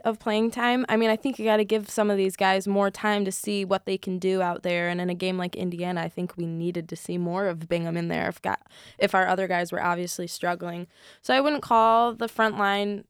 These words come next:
maybe a concern. I mean, in certain games, it, it looks like that. But I think, I don't, Tillman, I don't know.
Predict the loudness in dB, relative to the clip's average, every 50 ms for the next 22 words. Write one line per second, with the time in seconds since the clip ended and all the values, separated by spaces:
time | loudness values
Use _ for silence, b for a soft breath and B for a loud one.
0 | _ _ -2 -2 -2 0 -2 -2 0 -2 -2 -4 -2 -4 -6 -6 -6 -6 -6 -4
1 | -4 -2 -2 -2 -2 -2 -2 -2 -2 -2 -2 -4 -4 -2 0 0 0 0 -2 -4
2 | -4 -4 -4 -4 -4 -6 -6 -6 -6 -8 -8 -10 -14 _ _ _ -6 -6 -4 -4
3 | -6 -6 -6 -10 -8 -6 -6 -4 -6 -8 -6 -4 0 0 0 0 0 -4 -4 0
4 | 2 2 2 2 0 -2 -2 -2 -4 -6 -12 -20 -20 _ _ _ 0 0 0 0
5 | -4 -10 -14 -18 -20 _ -2 0 2 2 4 2 2 0 -2 -6 -10 _ _ _
6 | _ _ _ _ -18 B B B -2 -2 0 0 -4 -6 -8